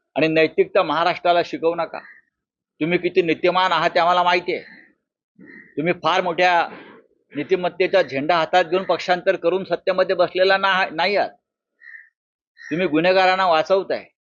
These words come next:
आणि तुम्ही महाराष्ट्राच्या एका तरुण सरपंचाचा खून केलाय आणि त्याला तुम्ही मदत करताय खुन्याला, हे मुख्यमंत्र्यांनी आणि उपमुख्यमंत्र्यांनी लक्षात ठेवलं पाहिजे. मी परत परत सांगतो,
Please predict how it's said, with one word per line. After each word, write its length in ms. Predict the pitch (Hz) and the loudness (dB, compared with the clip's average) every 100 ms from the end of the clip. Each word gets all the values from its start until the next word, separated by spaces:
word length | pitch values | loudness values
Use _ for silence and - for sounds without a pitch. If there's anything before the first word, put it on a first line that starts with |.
| _ _ _ _ _ _ | _ _ _ _ _ _
आणि 160 | 135 156 | -4 -2
तुम्ही 300 | 170 180 208 | -2 -2 -2
महाराष्ट्राच्या 920 | 135 156 175 156 165 160 160 190 190 | 0 2 0 0 0 0 2 -2 -2
एका 300 | 147 147 175 | -4 -2 -2
तरुण 360 | - 151 175 190 | 0 -2 -2 -4
सरपंचाचा 760 | 160 151 - 151 139 160 185 | -4 -4 -4 -6 -2 -2 -2
खून 460 | - - - 220 208 | -6 -10 0 2 2
केलाय 340 | 175 170 196 | 0 2 2
आणि 160 | 190 185 | 0 -2
त्याला 240 | 156 175 | 0 0
तुम्ही 260 | - 175 185 | -2 -10 -10
मदत 380 | 143 156 220 220 | -6 0 0 4
करताय 320 | 185 - 170 | 0 2 0
खुन्याला, 540 | 160 147 139 123 156 190 _ _ _ _ 156 | 0 -4 -4 -4 -6 -10 _ _ _ _ -6
हे 80 | |
मुख्यमंत्र्यांनी 1300 | 151 143 - 180 170 180 185 185 185 226 220 127 - _ _ _ | -4 -6 -4 -2 0 -2 0 0 0 -6 -8 -12 -20 _ _ _
आणि 140 | 147 - | -6 -6
उपमुख्यमंत्र्यांनी 1000 | 147 180 175 151 165 165 160 165 170 131 | -4 -4 -4 -2 0 0 -4 -6 -2 -2
लक्षात 300 | 131 - 170 | -2 0 -2
ठेवलं 340 | - 139 131 | -2 -4 -2
पाहिजे. 340 | 113 98 87 - - - _ _ _ 143 | -4 -10 -14 -20 -20 -20 _ _ _ -14
मी 60 | |
परत 280 | 151 165 202 | 0 2 2
परत 280 | - 233 226 | 0 -2 -2
सांगतो, 540 | - 170 139 - - | -2 -4 -6 -14 -20